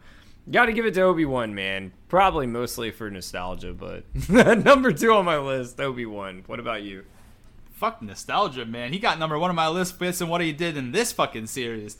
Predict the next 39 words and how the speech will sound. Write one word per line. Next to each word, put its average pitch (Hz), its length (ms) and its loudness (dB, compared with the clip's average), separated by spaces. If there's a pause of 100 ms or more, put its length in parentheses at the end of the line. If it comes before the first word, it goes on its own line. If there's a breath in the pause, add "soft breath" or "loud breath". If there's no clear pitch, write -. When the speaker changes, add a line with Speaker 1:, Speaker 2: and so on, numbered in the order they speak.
(160 soft breath)
Speaker 2:
Obi-Wan 262 500 4
Kenobi 214 640 6 (140)
Speaker 1:
<laughs> - 120 -18
Speaker 2:
is 143 180 -4
number 240 300 4
one 185 340 2
on 160 240 -2
my 180 220 -4
list 180 340 -8
of 147 280 -12
favorite 170 320 -6
characters, 147 460 -6
the 139 100 -10
top 139 240 -2
five 139 200 -4
characters 139 420 -8
found 131 240 -4
in 127 120 -8
this 120 140 -10
series, 120 320 -8
because 120 440 -8 (500 soft breath)
he, 202 320 -4
without 185 480 -2
him, 196 380 -6 (260)
nothing, 170 580 0
like, 156 180 -4
this 165 140 -6
is 160 140 -6
all 156 420 0
a 139 120 -4
moot 143 280 -6
point. 110 360 -8
Like, 127 260 -8
no 151 160 -4
one's 190 200 -4
surviving 160 420 0
anything 143 480 -6
without 123 240 -4
Obi-Wan. 123 460 -6